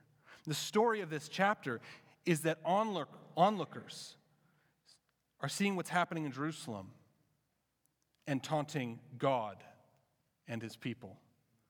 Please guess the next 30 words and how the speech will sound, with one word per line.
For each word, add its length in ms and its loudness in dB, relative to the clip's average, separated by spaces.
The 100 6
offense 380 2
of 180 -4
Sanballat 480 0
and 100 -8
Tobiah 480 0
is 220 -6
not 240 4
that 100 -20
they 80 2
mock 380 0
the 40 -2
work 300 -2
going 200 2
on 340 -2
in 100 -2
Jerusalem, 540 -4
but 80 -10
that 140 -2
they 100 4
become 360 -2
angry 320 0
with 220 -10
God 220 0
himself. 680 -6
See, 180 4
they're, 220 2
they're 100 2
mocking 600 0
Nehemiah's 760 -2